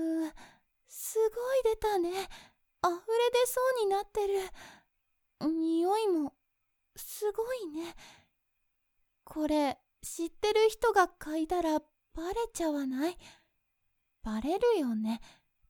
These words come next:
それじゃ早く処理しないと。で、ど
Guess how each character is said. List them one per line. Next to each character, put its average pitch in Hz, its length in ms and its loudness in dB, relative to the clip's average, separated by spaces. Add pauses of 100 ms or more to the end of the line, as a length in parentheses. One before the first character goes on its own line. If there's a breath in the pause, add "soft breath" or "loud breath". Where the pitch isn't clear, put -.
(140)
そ 427 120 2
れ 453 60 6 (100)
じ 539 60 4
ゃ 508 180 8 (380)
早 381 120 4
く - 60 -4
処 370 120 2
理 359 140 2
し - 200 -8
な 311 160 -4
い 339 80 -6
と。 330 140 -6 (1040 loud breath)
で、 285 200 0 (960 loud breath)
ど 370 80 -2